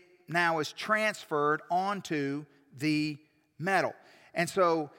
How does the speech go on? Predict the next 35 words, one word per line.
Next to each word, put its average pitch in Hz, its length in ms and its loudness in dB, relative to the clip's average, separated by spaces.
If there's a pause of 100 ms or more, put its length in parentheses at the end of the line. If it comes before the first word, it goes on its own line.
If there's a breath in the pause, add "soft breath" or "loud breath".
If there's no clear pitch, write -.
(200 loud breath)
not 202 360 4
that 190 120 0
if 165 180 -4
you 175 400 -4
are 147 100 0
holding 180 400 0
a 139 60 -6
coin 165 520 0
and 151 120 -4
it 147 100 -6
has 156 180 0
a 147 40 -8
picture 160 400 -4
of 139 100 -4
a 131 180 -2
past 156 480 -4
president 160 480 0
on 127 200 -4
it, 165 80 -10 (340 loud breath)
that 160 200 0
you're 165 200 2
actually 170 440 0
looking 160 320 -4
straight 175 400 -2
into 170 200 -6
the 143 80 -6
face 156 360 -6
of 131 60 -16
the 127 80 -8
president. 165 560 -4
You're 180 100 -8
not. 196 340 -2
You're 165 140 -2
looking 160 400 -6
at 147 240 -2